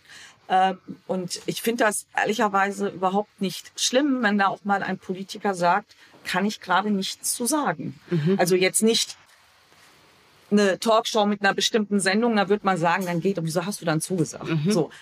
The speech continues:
Speaker 1: aber auch in so einer Talkshow oder in irgendeinem Zusammenhang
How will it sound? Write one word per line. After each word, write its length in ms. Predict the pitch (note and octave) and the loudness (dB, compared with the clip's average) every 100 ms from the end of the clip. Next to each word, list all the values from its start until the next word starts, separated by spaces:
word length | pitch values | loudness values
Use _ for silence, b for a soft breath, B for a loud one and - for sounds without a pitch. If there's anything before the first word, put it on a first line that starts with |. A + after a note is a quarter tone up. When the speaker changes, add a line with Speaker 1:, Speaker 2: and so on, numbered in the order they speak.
| B | B
Speaker 1:
aber 160 | F#3 D#3+ | -2 0
auch 160 | G#3 - | 0 -2
in 140 | G#3 F#3+ | -2 2
so 160 | A3 | 2
einer 340 | - G#3 G#3 G3+ | 2 2 2 0
Talkshow 540 | G#3+ A3 - G#3+ G#3 | -2 -2 0 0 0
oder 260 | - F#3+ D#3+ | 0 -2 0
in 220 | F#3+ D#3+ | -4 -2
irgendeinem 560 | G3 G#3+ G#3+ - G3+ G3+ | 0 0 0 -2 -2 -2
Zusammenhang 680 | G3 F3 F#3+ G3 G3 F#3+ | -6 -4 -2 0 0 -2